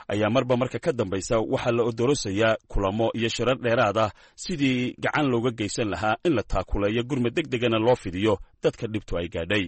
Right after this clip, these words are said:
Ganacsatada waaweyn ee Somaliland ayaa shir jaraa'id oo ay ku qabteen magaalada Hargeysa waxa ay kaga warrameen in guddi ay sameeyeen. Guddoomiyaha rugta ganacsiga Somaliland, Jamaal Caydiid, ayaa ugu horreyn tilmaamay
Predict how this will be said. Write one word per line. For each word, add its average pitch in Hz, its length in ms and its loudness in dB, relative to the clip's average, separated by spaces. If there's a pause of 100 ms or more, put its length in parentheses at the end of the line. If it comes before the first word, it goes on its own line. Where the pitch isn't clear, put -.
Ganacsatada 98 500 -4
waaweyn 101 380 2
ee 104 60 0
Somaliland 110 680 0 (300)
ayaa 120 200 4
shir - 220 -2
jaraa'id 123 400 0
oo 123 120 4
ay 117 80 2
ku - 120 -6
qabteen 127 340 -2
magaalada 113 380 0
Hargeysa 90 480 -6
waxa 120 200 0
ay 113 100 0
kaga 127 260 -2
warrameen 98 480 0 (240)
in 131 140 2 (100)
guddi 123 320 -2
ay 110 160 0
sameeyeen. 107 720 -2
Guddoomiyaha 95 440 0
rugta 110 220 -2
ganacsiga 107 460 -4
Somaliland, 113 560 0
Jamaal 117 320 -2
Caydiid, 104 340 -4 (300)
ayaa 175 240 4
ugu 143 160 4
horreyn 120 280 2
tilmaamay 101 600 0